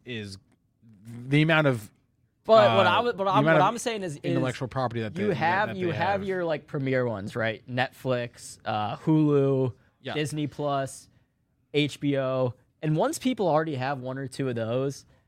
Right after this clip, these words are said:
Speaker 2: I think the willingness to sign up for another streaming service, like a third or fourth one for Paramount Plus or for, um, some of the other
Speaker 1: Okay.
Speaker 2: like, smaller, like, show t-,
Speaker 1: Yeah.
Speaker 2: uh, stars or whatever. Like, I, I, I just know, I'm like, "Oh, I already have Netflix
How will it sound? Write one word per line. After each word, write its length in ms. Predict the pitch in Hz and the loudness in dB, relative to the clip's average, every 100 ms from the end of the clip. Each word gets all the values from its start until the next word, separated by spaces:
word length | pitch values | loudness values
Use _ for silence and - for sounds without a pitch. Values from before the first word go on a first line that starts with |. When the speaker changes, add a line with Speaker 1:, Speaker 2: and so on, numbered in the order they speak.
| _ | _
Speaker 2:
I 120 | - | -6
think 200 | 151 226 | -4 -4
the 120 | 240 165 | -6 -6
willingness 640 | 131 135 151 160 175 170 - | -2 0 0 0 -2 -4 -8
to 120 | 123 | -8
sign 300 | - 131 135 | -2 -2 -2
up 160 | 139 - | -8 -8
for 140 | 127 | -6
another 500 | 113 113 120 123 143 | -4 0 0 0 -6
streaming 380 | - 160 160 160 | -10 -10 -10 -8
service, 420 | - 170 175 - | -4 -2 -2 -4
like 80 | 131 | -6
a 80 | 107 | -4
third 420 | - 127 143 147 | -4 -2 -2 -4
or 120 | 120 | -8
fourth 420 | - 127 139 - | -6 -2 -2 -2
one 240 | 143 143 143 | -2 -2 -2
for 160 | - | -6
Paramount 480 | - 135 131 127 - | -4 0 0 0 -4
Plus 400 | - 127 123 - | -2 0 0 -4
or 140 | 107 | -10
for, 420 | - 123 113 107 110 - - - - | -8 -6 -4 -6 -8 -18 -20 -20 -8
um, 440 | 110 104 98 87 - - - | -4 -4 -6 -14 -18 -20 -20
some 180 | - 147 | -12 -8
of 40 | 139 | -6
the 100 | - | -6
other 160 | 127 | -4
Speaker 1:
Okay. 120 | 135 | -2
Speaker 2:
like, 80 | 135 | -4
smaller, 420 | 127 131 123 131 123 | -6 -6 -4 -6 -8
like, 180 | 107 | -10
show 320 | - - 143 135 | -12 -6 -6 -6
t-, 140 | - | -8
Speaker 1:
Yeah. 260 | 131 127 117 | -6 -4 -4
Speaker 2:
uh, 80 | 113 | -8
stars 520 | - 135 135 131 131 | -8 -4 -2 -2 -4
or 60 | 139 | -6
whatever. 240 | 143 147 | -6 -4
Like, 160 | 139 - - - - | -6 -8 -20 -18 -6
I, 340 | 156 139 180 - | -4 -2 -2 -2
I, 60 | |
I 40 | 180 | -4
just 200 | 190 170 | -6 -6
know, 200 | 170 151 | -6 -6
I'm 120 | 143 | -8
like, 120 | 139 | -8
"Oh, 80 | 160 | -4
I 200 | 135 139 | -2 -2
already 240 | 147 156 | -2 -4
have 140 | 139 131 | -6 -6
Netflix 580 | 127 - 131 123 - | -8 -8 -6 -6 -6